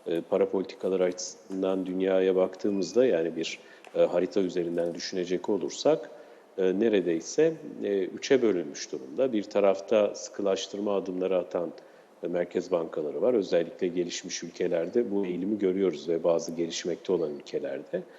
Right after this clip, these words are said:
Bazıları hala, e, pandeminin etkisiyle genişlemeci yönde para politikasını sürdürüyor.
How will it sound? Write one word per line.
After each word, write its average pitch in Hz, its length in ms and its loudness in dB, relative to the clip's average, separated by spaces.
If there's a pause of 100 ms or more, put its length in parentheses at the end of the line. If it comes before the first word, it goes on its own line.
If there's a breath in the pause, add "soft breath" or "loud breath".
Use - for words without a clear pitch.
(280 loud breath)
Bazıları 101 520 4
hala, 117 540 2 (840 soft breath)
e, 90 80 -4
pandeminin 98 540 0
etkisiyle 110 880 -2
genişlemeci 101 840 0
yönde 92 260 -2
para 90 280 -2
politikasını 80 640 -8
sürdürüyor. 82 680 -6